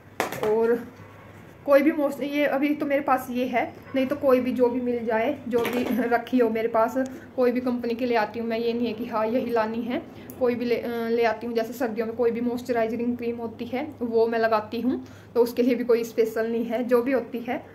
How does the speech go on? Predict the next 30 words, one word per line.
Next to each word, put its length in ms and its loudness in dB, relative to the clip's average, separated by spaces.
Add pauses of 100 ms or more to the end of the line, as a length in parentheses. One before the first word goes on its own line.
(200)
मैं 80 0
वही 140 4
लगा 220 2
लेती 280 -2
हूँ। 460 -6
अ, 80 -6
जैसे 360 -2
नहा 200 -2
के 60 0
आते 240 -2
हैं, 80 -2
नहाने 260 0
के 80 0
बाद 200 2
लगाते 380 0
हैं, 240 -4 (240)
तो 80 2
वो 200 2
मैं 200 -2
वही 260 0
हाथों 340 0
पैरों 300 2
पे 200 0 (360)
और 160 2
यही 160 4
चेहरे 300 2
पे 120 -6
लगाती 380 -2
हूँ। 280 -2 (320)
कोई 140 4